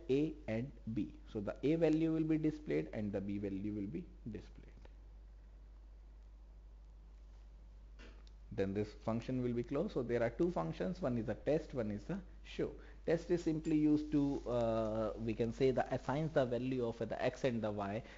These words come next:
that is given by the user into A and the B variable, and the show is used to simply display on the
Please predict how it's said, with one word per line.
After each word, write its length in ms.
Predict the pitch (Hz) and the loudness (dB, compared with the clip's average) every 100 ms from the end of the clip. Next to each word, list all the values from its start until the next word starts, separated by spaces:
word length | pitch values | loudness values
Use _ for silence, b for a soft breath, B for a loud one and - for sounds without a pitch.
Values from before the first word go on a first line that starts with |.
| B | B
that 180 | 110 107 | 2 2
is 100 | 110 | 2
given 260 | 127 143 | 0 2
by 140 | 131 117 | 4 4
the 140 | 107 | 4
user 400 | 120 135 113 117 - | 4 4 4 0 0
into 320 | 113 104 131 - | -2 0 -2 -2
A 120 | 123 | 0
and 200 | 117 107 | 2 2
the 100 | 104 | 0
B 200 | 98 113 | 0 0
variable, 560 | 123 123 123 127 135 160 B B B | 2 2 4 2 0 -2 B B B
and 120 | 104 | 0
the 100 | 104 | 2
show 280 | 107 - 165 | 0 2 4
is 240 | 147 120 | 4 2
used 240 | 120 123 - | 0 -2 -4
to 80 | 117 | -4
simply 400 | 113 110 117 110 | -2 -2 0 0
display 380 | 104 - 110 | 0 -2 0
on 180 | 104 92 | 0 0
the 100 | 95 | -4